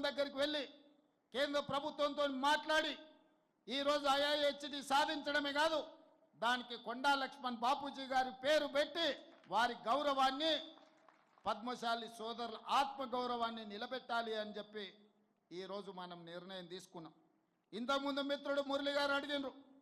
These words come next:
ఆసిఫాబాద్ మెడికల్ కాలేజీలో కొండా లక్ష్మణ్ బాపూజీ గారి పేరు పెట్టాలి అని. వాస్తవంగా వారు ఆదిలాబాద్ జిల్లాకు సంబంధించిన వారు, నల్గొండ జిల్లాలో ప్రజాప్రతినిధిగా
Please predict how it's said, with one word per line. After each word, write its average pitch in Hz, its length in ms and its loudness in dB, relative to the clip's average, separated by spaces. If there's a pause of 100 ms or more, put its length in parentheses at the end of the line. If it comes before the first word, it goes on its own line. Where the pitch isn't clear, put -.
(320)
ఆసిఫాబాద్ 277 760 2
మెడికల్ 277 420 -2
కాలేజీలో 277 520 4 (880)
కొండా 262 240 0 (100)
లక్ష్మణ్ 262 400 -4
బాపూజీ 254 480 -2
గారి 233 260 0 (100)
పేరు 240 320 -4
పెట్టాలి 269 420 2 (100)
అని. 214 120 -8 (520)
వాస్తవంగా 269 720 2
వారు 262 260 4
ఆదిలాబాద్ 269 500 2 (120)
జిల్లాకు 277 300 2 (100)
సంబంధించిన 277 580 -2
వారు, 294 200 4 (440)
నల్గొండ 277 400 2 (120)
జిల్లాలో 285 380 4 (100)
ప్రజాప్రతినిధిగా 262 840 -2